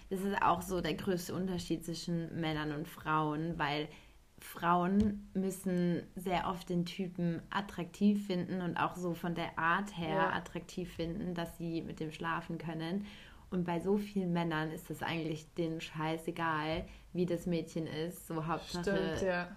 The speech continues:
Speaker 2: Hauptsache
Speaker 1: Hauptsache
Speaker 2: Sex.
Speaker 1: Sex.
Speaker 2: Ja, bestimmt, safe.
Speaker 1: Aber ja, erzähl weiter. <laughs>
Speaker 2: Also ich wünschte, die Story würde da aufhören. Aber dann, äh, bin ich halt raus und er war halt immer noch da und dann sind wir halt ins Auto eingestiegen,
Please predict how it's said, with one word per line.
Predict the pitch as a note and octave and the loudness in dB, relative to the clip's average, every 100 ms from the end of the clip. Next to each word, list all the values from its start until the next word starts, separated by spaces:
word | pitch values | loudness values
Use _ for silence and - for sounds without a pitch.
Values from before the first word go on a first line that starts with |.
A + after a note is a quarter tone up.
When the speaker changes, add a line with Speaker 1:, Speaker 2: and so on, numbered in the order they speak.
| - | -6
Speaker 2:
Hauptsache | F#3+ F3 F3+ | -4 -2 -2
Speaker 1:
Hauptsache | F3 F3 F3+ | 0 0 0
Speaker 2:
Sex. | E3 C#3+ - | 0 -2 -4
Speaker 1:
Sex. | - - - - - - | -10 -18 -20 -20 -20 -2
Speaker 2:
Ja, | F#3+ F#3+ F#3 | 4 6 6
bestimmt, | F3+ F3+ - F3+ F3 F3 | 4 0 0 0 0 -2
safe. | F3+ F3+ F3 - - - - - - - | -2 0 -2 -6 -16 -18 -20 -20 -14 -8
Speaker 1:
Aber | E3 D#3+ | -4 -2
ja, | D#3 D3+ D#3+ | -2 -2 -4
erzähl | - - - D#3 D3+ | -6 -4 -2 -2 0
weiter. | D#3 D3+ - - G3+ G#3 - G3+ | -2 -4 -6 -4 0 0 0 0
<laughs> | - - - - - F3 - - - - D#4+ D4 C#4 - - - | 2 2 0 0 -2 -4 -6 -8 -4 2 4 4 0 -6 -8 -2
Speaker 2:
Also | F3 E3+ | 0 0
ich | E3+ E3+ | -4 -4
wünschte, | G#3+ - - | -2 0 2
die | G#3 | 2
Story | - G3 G#3 | 4 4 4
würde | F#3+ F#3 | 2 -2
da | F#3 - | -4 -4
aufhören. | G3 - F3+ B3 A#3 - F#3 - - - - - - | -6 -6 -2 -2 -2 -2 -6 -8 -12 -12 -14 -18 0
Aber | F#3 F#3+ F#3 E3+ F#3 G3+ - | 4 6 6 4 2 0 2
dann, | F#3+ F#3 F#3 | 4 4 2
äh, | - F#3 F#3 | 2 4 4
bin | F#3+ | 2
ich | F#3+ | 0
halt | F3 F3 | -4 0
raus | G3 G3+ | 0 2
und | F3+ | 0
er | |
war | F3 | 0
halt | F3 | -2
immer | F3+ | 0
noch | F3 F3 | 0 0
da | G#3 G#3+ | 4 4
und | G#3 | 4
dann | F#3 | 2
sind | F#3 F#3+ | -2 -4
wir | |
halt | F3+ F3 | -6 -6
ins | F3 | -4
Auto | - - | -4 -4
eingestiegen, | A#3 A#3 A#3 - A#3+ B3+ | -4 -4 -2 -2 -2 -2